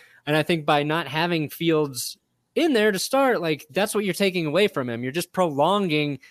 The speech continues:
him having to go through those growing pains. So that's why I'm excited for him to finally be starting in this game. And it's, yeah, he might not look good for a while. Who knows? But that's how, how you really learn. And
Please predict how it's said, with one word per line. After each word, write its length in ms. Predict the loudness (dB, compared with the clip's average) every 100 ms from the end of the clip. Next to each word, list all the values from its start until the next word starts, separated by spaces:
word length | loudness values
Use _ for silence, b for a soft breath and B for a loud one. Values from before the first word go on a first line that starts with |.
| b _
him 260 | 0 0
having 320 | 0 -2 -2 -4
to 80 |
go 160 | 0 0
through 220 | 0 -4
those 180 | -2 -4
growing 440 | -2 0 0 -2
pains. 440 | -4 -6 -6 -10 -14 B B B B -8
So 140 | 0
that's 180 | 2 2
why 140 | 2 2
I'm 100 | 0
excited 400 | -2 -2 -2 -4
for 120 | -6
him 220 | -4 -4
to 60 | -6
finally 340 | -6 -6 -4
be 120 | -8 -8
starting 600 | -6 0 0 0 -4 -10
in 160 | -12
this 160 | -12 -10
game. 340 | -8 -6 -6
And 100 | -8
it's, 320 | -8 -8 -10 -10 0
yeah, 200 | 2 4
he 120 | 4
might 240 | 4 2
not 220 | 0 0
look 200 | 0 0
good 300 | 2 2 2
for 100 | -2
a 60 | 0
while. 320 | 2 0 -2 -4
Who 100 | -2
knows? 440 | 0 2 0 -4
But 260 | -2 -2 -4 B B B B _ _
that's 240 | -2 0 0
how, 160 | -2
how 160 | 0 0
you 220 | 2 2
really 260 | 2 0 0
learn. 460 | -2 -2 -6 -10 -16 _ _ _ -8
And 340 | -4 -4 -8